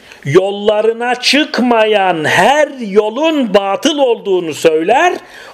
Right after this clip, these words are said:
onlara ulaşmayan dini, ilmi ve bilgiyi,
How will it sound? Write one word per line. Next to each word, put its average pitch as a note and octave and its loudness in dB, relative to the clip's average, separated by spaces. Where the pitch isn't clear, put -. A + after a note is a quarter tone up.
onlara F#3 2
ulaşmayan F3+ 0
dini, G3 2
ilmi G#3+ 0
ve D#3 0
bilgiyi, G#3 0